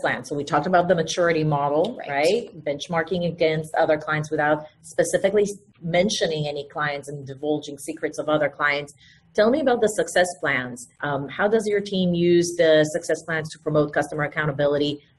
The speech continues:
Speaker 1: towards their success?
Speaker 2: Yeah, so I think the nice thing about success plans, and I have two slides that I'm gonna share with you that are specific examples from one of our products, but the nice thing about success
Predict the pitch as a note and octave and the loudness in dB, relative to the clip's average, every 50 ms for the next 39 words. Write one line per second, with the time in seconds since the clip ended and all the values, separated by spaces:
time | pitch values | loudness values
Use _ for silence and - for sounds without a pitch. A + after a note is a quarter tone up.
0 | _ _ - D3+ C#3 D3 D3 C#3+ - - C3+ C3+ C3+ - - C3+ C3 - - - | _ _ -4 -2 0 0 -2 -2 -4 -4 -2 -2 -2 -4 -6 -8 -10 -8 -6 -4
1 | F#2+ F2 - - - - - - - _ _ _ _ _ _ _ D4+ D#4 D4+ E4 | -4 -4 -4 -6 -12 -20 -20 -20 -20 _ _ _ _ _ _ _ -4 -2 0 0
2 | E4 D#4+ F#4+ G#4 G#4 A4 G#4+ G4+ E4+ A#3 G#3+ - G#3+ G#3 G#3 G3+ G3 F#3+ F#3+ G#3 | 0 0 0 -2 -2 -2 -2 0 0 0 -2 -2 -2 -2 0 0 0 0 -2 -6
3 | F#3+ - F#3+ F#3 F#3 - G3+ F#3+ F#3 G3 G3 G3 G3+ G#3+ G#3+ - - - - B3 | -6 -4 -4 -4 -4 -4 -4 -4 -4 -2 -2 0 0 0 -2 -4 -8 -6 -4 -4
4 | A3 - - - F#3 F3 F3 F3+ F3+ F3+ F3 F3 - - F#3 F3 F3 F3+ F3+ F3+ | -4 -6 -6 -4 -2 0 2 2 0 0 -2 -6 -6 -6 -4 -4 -4 -4 -4 -4
5 | F3+ F3+ - - - F#3 F3 F3 F3 E3+ E3 E3 E3 D#3+ - - G3 F#3 F#3 F3+ | -4 -4 -6 -6 -4 -4 -2 -2 -2 -2 -2 -4 -4 -6 -8 -8 -6 -6 -6 -6
6 | - F#3+ F#3 F3+ F3 F3 E3+ F3+ E3+ E3+ E3 E3+ E3+ E3+ E3+ E3+ - - G#3 G3 | -4 -4 -4 -2 -2 -2 -2 -2 -2 -2 -2 -4 -6 -6 -8 -12 -10 -10 -10 -6
7 | - G3 F#3 - F3+ F3 F3+ F3 F3 - F3 E3+ E3 - F3 E3+ D#3+ - - - | -6 -6 -6 -6 -8 -8 -10 -10 -8 -6 -6 -6 -6 -8 -8 -8 -8 -10 -12 -14
8 | F3+ F3 F3 F3 F3 E3+ E3+ E3 E3 - - E3+ E3+ E3+ D#3+ - - - F#3 - | -10 -8 -6 -6 -6 -6 -6 -6 -6 -6 -6 -6 -6 -6 -6 -8 -8 -8 -8 -8
9 | - - - - _ _ - A#3+ C#4 D#4+ G4 F#4+ - F#4 F4 D#4 A#3 A3+ A3 - | -8 -12 -20 -20 _ _ -6 -2 0 2 0 0 -2 -2 -2 0 0 0 0 -2
10 | F3+ - - G3 G3 | -6 -6 -4 -4 -4